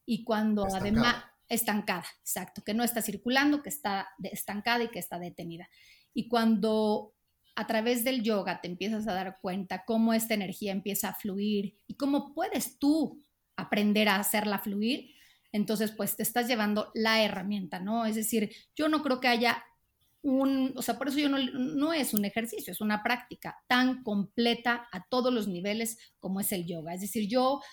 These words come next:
Speaker 1: o sea, puedo, puedo hacer algo de pesas y puedo hacer algo de, me encanta la bicicleta y puedo hacer,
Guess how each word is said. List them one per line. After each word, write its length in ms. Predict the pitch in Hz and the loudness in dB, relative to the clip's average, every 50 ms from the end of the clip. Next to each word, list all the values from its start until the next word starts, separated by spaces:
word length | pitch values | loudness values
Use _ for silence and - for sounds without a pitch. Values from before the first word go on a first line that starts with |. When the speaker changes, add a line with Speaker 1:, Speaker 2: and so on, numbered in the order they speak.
| - - - _ _ | -20 -20 -20 _ _
Speaker 1:
o 160 | - - - | -10 -6 -2
sea, 340 | - - 208 190 185 180 - - _ | 0 0 0 0 -2 -4 -8 -6 _
puedo, 400 | 247 247 247 262 262 262 254 - | 2 4 6 6 4 2 0 0
puedo 480 | - 262 262 269 269 254 240 208 - - - - _ | 2 4 4 6 6 6 4 2 0 -4 -10 -16 _
hacer 520 | - 180 - - 240 233 233 240 - - - - | -6 -2 0 4 4 4 4 2 0 -6 -6 -2
algo 340 | 226 220 226 226 226 226 | 0 2 2 4 4 2
de 120 | 208 185 160 | 2 0 -2
pesas 640 | - - 247 254 254 254 262 254 - 247 226 - | 0 4 6 6 6 6 4 4 2 2 0 0
y 80 | 196 180 | -2 -4
puedo 240 | - 214 208 202 208 | -4 -2 -2 0 0
hacer 260 | 202 - 214 202 202 | -2 -2 -2 -2 -2
algo 320 | 190 190 196 185 196 190 | -2 -2 -4 -4 -6 -6
de, 220 | 190 214 208 202 190 | -4 -4 -4 -2 0
me 120 | 202 220 | 0 0
encanta 380 | 220 208 - 220 220 220 214 202 | 0 0 2 2 2 4 4 2
la 140 | 190 175 | 2 0
bicicleta 800 | 175 202 - - 220 185 - - 254 262 262 262 262 254 - 233 | -2 -4 -6 -6 -6 -6 -2 0 2 2 4 4 2 2 0 -2
y 60 | 226 | -2
puedo 200 | 233 - 247 240 | 0 2 2 2
hacer, 300 | 240 233 247 233 - - | 4 4 2 0 0 -4